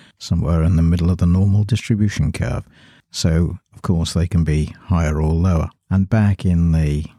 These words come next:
summer in the United Kingdom, those delays hit about, uh, an average of about eight days, I think, at Felixstowe.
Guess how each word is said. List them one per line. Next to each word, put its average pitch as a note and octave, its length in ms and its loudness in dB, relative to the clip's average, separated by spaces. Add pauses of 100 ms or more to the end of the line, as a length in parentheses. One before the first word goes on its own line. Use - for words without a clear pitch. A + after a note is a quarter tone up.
summer G#2+ 500 0 (100)
in E2 140 -2
the E2 60 -2
United D#2+ 600 0
Kingdom, G2+ 600 0 (160)
those D#2 280 -2
delays D#2+ 560 0
hit - 340 -6
about, D#2+ 400 0 (280)
uh, E2+ 260 0 (180)
an F#2 160 0
average E2+ 340 0
of E2+ 120 -4
about F2 320 0
eight D2+ 220 -2
days, F#2 320 2
I E2 100 -2
think, D#2+ 320 -2
at E2+ 140 -6
Felixstowe. D#2+ 640 -2